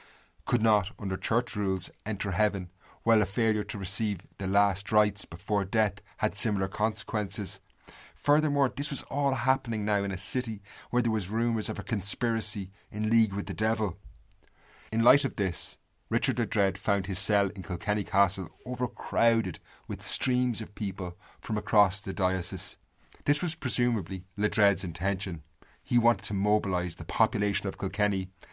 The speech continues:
if not in support of him, in fear of what he could do. Arnold le Poer, watching this, grew deeply concerned and tried to stop this stream of visitors, but the constable of Kilkenny Castle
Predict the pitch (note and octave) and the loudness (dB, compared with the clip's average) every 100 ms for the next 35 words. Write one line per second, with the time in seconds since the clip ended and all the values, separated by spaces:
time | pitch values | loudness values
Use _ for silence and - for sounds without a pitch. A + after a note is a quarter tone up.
0 | - G#2+ C3 B2 B2 - - B2 A2+ A#2+ | -10 -2 2 4 2 -4 -2 0 2 2
1 | B2 B2+ A#2 - _ E2+ E2 - A2 A2 | 2 0 -6 -12 _ -10 -8 -2 0 0
2 | G#2 - D#2+ F2+ F2+ D#2+ E2+ G2+ G#2 G2 | -4 -8 -4 -2 -2 -6 -6 0 0 0
3 | - _ _ _ _ _ _ _ _ _ | -8 _ _ _ _ _ _ _ _ _
4 | A#2+ D#3+ F#3 E3+ C3+ - G#2+ F#2+ E2+ - | 6 8 6 0 -4 0 2 2 0 -8
5 | - _ _ G#2+ A2 - G#2+ G2 F#2+ - | -20 _ _ 0 2 -2 -2 -2 -4 -8
6 | - _ _ G#2+ G2 G#2+ A2 - F#2 G2 | -16 _ _ -4 -2 0 -2 -4 -6 -6
7 | - G#2 G2+ F#2+ F2+ _ - A#2 - D3 | -2 -2 -2 -4 -8 _ -8 -6 2 4
8 | D3+ C3+ - B2+ A#2 G2 - G2+ F#2 - | 4 0 -4 4 4 4 -4 -6 -6 -6
9 | G2 F#2 F2+ G2+ F2+ F#2 F2+ - - - | -4 -4 -2 -2 -4 -4 -6 -8 -14 -20
10 | - - B2+ A#2+ - C3 C3+ - - G#2 | -20 -6 -2 -2 0 2 2 -2 -6 -8
11 | G#2 - - - G2 A2+ A2 - G2+ F#2+ | -8 -8 -6 -4 0 2 0 4 4 4
12 | G2 | -2